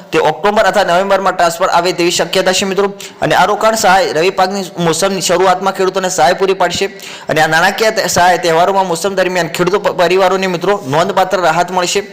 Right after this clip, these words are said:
અને કેન્દ્ર સરકાર સમગ્ર વર્ષે દરમિયાન ત્રણ સમાન હપ્તા કુલ ખેડૂતોના ખાતાની અંદર મોકલે છે, એટલે કે છ હજાર રૂપિયા ખેડૂતોના ખાતાની અંદર મોકલે છે.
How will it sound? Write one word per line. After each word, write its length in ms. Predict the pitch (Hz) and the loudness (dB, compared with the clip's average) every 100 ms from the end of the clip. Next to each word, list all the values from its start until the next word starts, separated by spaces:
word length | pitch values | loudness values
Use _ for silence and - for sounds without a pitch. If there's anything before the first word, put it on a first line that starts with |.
| - - - | -14 -14 -6
અને 160 | 151 151 | -2 -2
કેન્દ્ર 340 | 151 202 208 | 0 0 0
સરકાર 360 | 214 214 196 202 | -2 -2 0 0
સમગ્ર 400 | - 185 185 180 | 0 -2 0 0
વર્ષે 320 | 170 170 180 120 - - - | 0 0 -2 -4 -10 -18 -4
દરમિયાન 400 | 165 180 202 185 | -2 0 -2 -2
ત્રણ 240 | 175 220 | 0 0
સમાન 320 | 214 185 185 | 0 0 2
હપ્તા 280 | 180 - 185 | 0 0 -2
કુલ 300 | 185 190 202 | 0 0 0
ખેડૂતોના 400 | 196 190 185 180 | 0 -2 0 -2
ખાતાની 340 | 175 170 185 190 | -2 -2 0 0
અંદર 180 | 185 | 0
મોકલે 240 | 180 170 185 | -2 -2 -2
છે, 80 | 190 | -2
એટલે 80 | 170 | -2
કે 120 | 175 | -2
છ 140 | - | 0
હજાર 240 | 190 196 196 | 0 2 0
રૂપિયા 160 | 180 180 | 0 -2
ખેડૂતોના 320 | 180 175 175 | -2 -2 0
ખાતાની 340 | 165 160 190 | 0 0 -2
અંદર 160 | 185 185 | -2 -4
મોકલે 280 | 175 185 | -2 -2
છે. 140 | 185 | 0